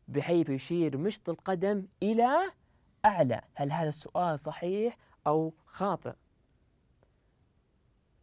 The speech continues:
ممتازين أبطال، يعتبر خطأ. والصحيح مشط القدم إلى أسفل، مثل ما وضحنا لكم قبل شوي يكون مشط القدم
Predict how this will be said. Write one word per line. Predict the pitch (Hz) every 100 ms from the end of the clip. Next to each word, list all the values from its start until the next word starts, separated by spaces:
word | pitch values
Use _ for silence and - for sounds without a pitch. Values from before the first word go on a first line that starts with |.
| _ -
ممتازين | 139 131 - 131 131 143
أبطال، | 131 147
يعتبر | 135 151 151
خطأ. | - 160
والصحيح | 135 196 - 277 277 349 - _ _ _ _ _ _ _ _ _ - _ _ _ _ _ _ _ _ _ -
مشط | 175 185 - - _ _ -
القدم | 226 277 254 240 269 202 -
إلى | 247 254 294 339 - _ _ _ -
أسفل، | 214 214 - 127 - _ _ _ _ _ _ _
مثل | - 135
ما | 139
وضحنا | 143 156 156
لكم | 156 156
قبل | 143 185 220
شوي | - 240
يكون | 247 156 180 160
مشط | 175 170
القدم | 160 175 185 196